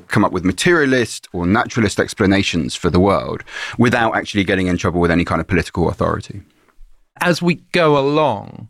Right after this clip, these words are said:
Speaker 2: with the history, I suppose, we, we'll talk about some of the, 'cause it will come up, the philosophical reasons for atheism, the philosophical objections to atheism. But it's like a, it's, this is history rather than philosophy. So we're not really gonna do the kind of,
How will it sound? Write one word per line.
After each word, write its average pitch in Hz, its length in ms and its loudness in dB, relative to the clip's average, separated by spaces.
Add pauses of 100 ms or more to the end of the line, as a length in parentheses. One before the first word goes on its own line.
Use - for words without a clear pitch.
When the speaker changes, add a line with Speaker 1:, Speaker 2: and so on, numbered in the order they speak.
(220)
Speaker 2:
with 113 100 -4
the 113 80 0
history, 110 260 -2
I 95 60 -6
suppose, 98 480 -6
we, 113 400 0
we'll 123 260 0
talk 180 160 2
about 165 220 2
some 147 260 -2
of 135 200 -2
the, 113 340 0
'cause 131 140 -2
it 117 60 4
will 110 60 -4
come 107 240 2
up, - 300 0 (460)
the 151 80 2
philosophical 143 480 2
reasons 131 320 2
for 123 400 0
atheism, 113 460 0
the 101 60 0
philosophical 107 600 -4
objections - 580 -4
to 87 120 -6
atheism. - 580 -10
But 107 100 -2
it's 117 220 -6
like 113 160 -2
a, 101 120 -2
it's, 104 160 -10
this 120 160 -4
is 80 120 -10
history 120 640 0
rather 104 300 -2
than 92 140 -6
philosophy. - 800 -6
So - 140 -8
we're 107 80 0
not 127 180 0
really 113 480 -2
gonna 98 220 -4
do 98 300 -2
the 87 100 -6
kind 90 380 -6
of, 85 280 -10